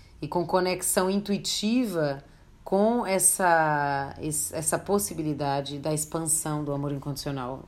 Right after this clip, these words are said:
no mundo, né? Então, esse céu, apesar de estar desafiador por ter essas tensões e, e forças, ele é, é um momento de muita transformação, né? E de reflexão também.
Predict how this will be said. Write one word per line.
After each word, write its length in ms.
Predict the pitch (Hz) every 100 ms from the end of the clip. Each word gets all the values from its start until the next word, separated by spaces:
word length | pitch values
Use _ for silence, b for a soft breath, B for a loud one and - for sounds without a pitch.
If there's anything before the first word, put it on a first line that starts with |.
| - -
no 140 | 147
mundo, 420 | 143 135 120 120
né? 220 | 127 123 123 - B B B B B B B -
Então, 920 | 139 139 156 143 143 147 156 156 151 - - -
esse 320 | 160 156 156 160
céu, 360 | - 160 151
apesar 560 | 151 165 151 147 143 131
de 160 | 135
estar 480 | 143 - 143 131 127
desafiador 960 | 127 139 127 - 143 131 131 151 175 160
por 220 | - 127
ter 240 | - 139
essas 320 | 131 - 135 -
tensões 920 | 139 127 - 135 143 156 151 127 127
e, 280 | 131 135 139
e 40 |
forças, 760 | - - 143 151 - 160 - - B B B B -
ele 220 | 208 220
é, 1040 | 208 226 240 240 240 - - 53 57 170
é 80 | 175
um 60 | 180
momento 460 | 190 180 180 180 175
de 120 | 185
muita 260 | 190 190
transformação, 960 | 190 185 180 185 175 185 185 - 160 156
né? 320 | 151 147 143 156 -
E 120 | 143
de 180 | 135 139
reflexão 680 | 139 127 143 143 - 139 147
também. 540 | 170 135 135 135 151